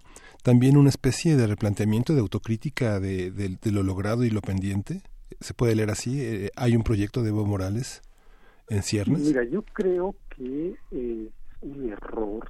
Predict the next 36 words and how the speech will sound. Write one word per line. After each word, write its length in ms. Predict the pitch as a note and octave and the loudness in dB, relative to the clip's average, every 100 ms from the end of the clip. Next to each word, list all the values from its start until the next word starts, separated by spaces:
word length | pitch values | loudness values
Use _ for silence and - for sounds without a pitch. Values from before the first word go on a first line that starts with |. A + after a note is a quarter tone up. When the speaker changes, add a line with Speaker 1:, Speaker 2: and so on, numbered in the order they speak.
| - | -10
Speaker 2:
Si 160 | A2+ A2 | -8 -6
a 40 | |
mi 80 | A2+ | -6
pregunta, 800 | - A#2 C3 - C3+ A#2+ A2+ D3 | -6 -8 -8 -6 -4 -4 -6 -10
a 260 | - B2+ B2+ | -14 -12 -6
mi 100 | A#2 | -6
respuesta 380 | G#2+ D#3+ - D#3+ | -6 -10 -10 -8
personal 500 | C#3+ - B2+ A#2+ G#2 | -8 -8 -8 -8 -8
sería 260 | A#2 A#2+ A2 | -8 -6 -8
que 220 | - A2+ A2+ - - - - - - - - | -8 -8 -8 -12 -18 -18 -18 -18 -16 -10 -2
el, 380 | C3+ B2+ C3 B2+ | 0 0 -2 -2
eh, 180 | D3+ - - - - - - - - D#5+ F5 C4+ | -4 -6 -14 -16 -16 -18 -18 -10 -6 -6 -8 -12
replanteamiento 1080 | - D3 - D3 - D3 E3 G#3+ - E3 | -8 -8 -6 -8 -2 0 0 -2 -2 -4
de 400 | B2+ C#3 E3 E3+ - | -2 -4 -6 -6 -8
una, 640 | C#3 C#3+ C#3+ C#3+ C#3 C3+ C#3 - | -8 -6 -6 -6 -6 -6 -8 -4
el, 180 | E3+ A#3+ | -2 -2
el 100 | D#3 | -4
proyecto 580 | - E3 A#3 - - G#2+ | -4 -4 -4 -6 -8 -10
de 160 | G#2+ | -10
Evo 160 | G2+ G#2 | -12 -14
Morales, 400 | G2+ F2 - A#2 | -12 -12 -12 -14
que 280 | G#2+ - - | -14 -16 -16
fue 220 | C3 - D#3+ | -16 -12 -10
un 80 | |
proyecto 580 | D#3+ C#3 D3 - - D3+ - | -4 -4 -4 -6 -6 -6 -8
muy 220 | B2+ G3 | -8 -8
importante, 600 | - C3+ - B2+ A#2+ C3 | -6 -8 -6 -6 -6 -8
muy 160 | A#2+ | -8
interesante, 640 | D3+ - A2+ - G#2 G2+ - | -10 -10 -10 -10 -12 -12 -12
que 140 | - | -10
aglutinó 480 | A2 A2+ - C3 D#3 | -6 -6 -6 -6 -4
a 40 | |
la 120 | F3 B2 | -4 -4
nación 420 | A2+ - A#2+ - | -6 -6 -6 -6
y 160 | D#3 D#3 - | -10 -16 -8
que 220 | - D#3 | -4 -4